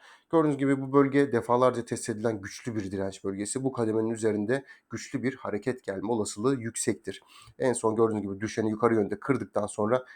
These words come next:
ciddi bir ivmelenme geldi yetmiş T L bölgesinden ve sonrasında gördüğünüz gibi çok güzel bir kar bıraktı hisse senedi.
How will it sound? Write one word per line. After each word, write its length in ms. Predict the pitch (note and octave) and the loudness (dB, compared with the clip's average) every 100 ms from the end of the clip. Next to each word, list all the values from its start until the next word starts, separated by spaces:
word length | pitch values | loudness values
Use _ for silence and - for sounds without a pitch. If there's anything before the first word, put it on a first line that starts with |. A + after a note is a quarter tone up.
| _ | _
ciddi 340 | - B2 A2 G#2 | -4 -2 0 -2
bir 140 | G#2 | -2
ivmelenme 500 | A#2 G#2+ G#2+ G2+ G2+ | 0 2 4 2 2
geldi 320 | G2 A2+ A2 | 2 2 2
yetmiş 300 | A2+ - - | -2 -4 -4
T 160 | - A2+ | -2 0
L 120 | A2 | 2
bölgesinden 600 | A2 G#2+ A#2 - A#2 A#2+ - - - | 0 0 0 2 0 0 -4 -20 0
ve 200 | B2 A#2+ | 2 2
sonrasında 500 | - B2+ G#2 - G#2 | 2 2 2 0 -2
gördüğünüz 420 | G2+ A2 G#2 G2 | 2 2 2 -4
gibi 160 | G#2+ B2 | -6 -8
çok 240 | - A#2 | -6 -6
güzel 300 | - G2+ G2+ | -4 -2 0
bir 180 | A2+ B2+ - | -2 -4 0
kar 240 | B2 A#2 G2 | 2 4 2
bıraktı 360 | F#2 F#2 - | -2 -2 -8
hisse 160 | G2 - | -10 -6
senedi. 440 | G2+ G2 A2+ C#3+ | -2 0 0 -2